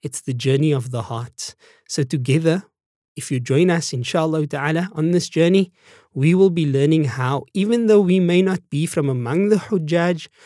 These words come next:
we will still be able to have a transformational experience as far as our hearts are concerned. And if nothing else,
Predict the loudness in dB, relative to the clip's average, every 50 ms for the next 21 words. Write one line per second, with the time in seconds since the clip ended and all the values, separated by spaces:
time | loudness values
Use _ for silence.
0 | -20 -20 _ _ -10 -6 -4 -2 0 0 -2 -2 -4 -6 -6 0 0 2 2 2
1 | 0 0 -4 -6 -4 0 0 0 0 2 0 -2 -2 -2 -4 -6 -6 -4 -4 -4
2 | -4 -4 -6 -6 -6 -4 -2 -2 -2 -2 -4 -6 -6 -4 -4 -2 -2 -2 0 0
3 | 0 2 0 -2 -4 -6 -8 -4 -4 -4 -2 -2 -2 -2 -2 -4 -6 -10 _ _
4 | _ _ _ _ -8 -6 -6 -6 -4 -4 -4 -2 -2 -4 -2 -2 -2 -2 -4 -6
5 | -6 -6 -4 -4 -4 -4 -6 -8 -8 -6 -8 -8 -6 -8 -8 -8 -8 -8 -8 -12
6 | -14 -16 _ _ _ _ _ _ _ _ _ -2 0 0 2 0 0 -2 -2 -2
7 | 0 0 0 0 0 -2 -4 -6 -4 -4 -4 -2 -2 -2 -2 -2 -4 -6 -8 -8
8 | -10 -12